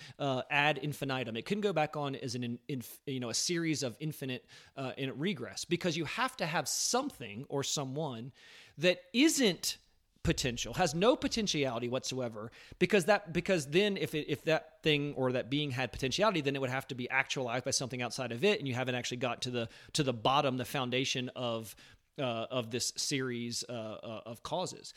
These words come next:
Again, not causes back in time, like, you know, my mother beget me and then her mother beget her, those things. But right now, right now, what is actualizing the potentiality,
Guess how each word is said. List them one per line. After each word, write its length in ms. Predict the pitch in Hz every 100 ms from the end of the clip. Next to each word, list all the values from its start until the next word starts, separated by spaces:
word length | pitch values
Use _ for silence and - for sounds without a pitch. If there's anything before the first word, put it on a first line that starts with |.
| -
Again, 300 | 165 175 120
not 200 | 147 -
causes 420 | - 160 147 139
back 280 | 110 135 -
in 80 | 120
time, 380 | - 147 139 127
like, 260 | 120 113 - -
you 80 | 135
know, 160 | 120 110
my 160 | 117
mother 320 | 113 120 117 117
beget 340 | 123 120 110
me 380 | 120 117 117 117
and 100 | 113
then 60 |
her 160 | 110 127
mother 200 | 120 117
beget 220 | 113 107
her, 140 | 110 117
those 160 | 120
things. 120 | 135
But 140 | 117 127 120
right 340 | 120 160 190 160
now, 840 | 143 139 160 165 131 95 101 98 107
right 280 | 147 170 -
now, 440 | 135 123 107 113 - - -
what 160 | 135 135
is 80 | 123
actualizing 580 | 127 131 131 120 117 117
the 60 |
potentiality, 720 | 110 - 113 120 110 107 104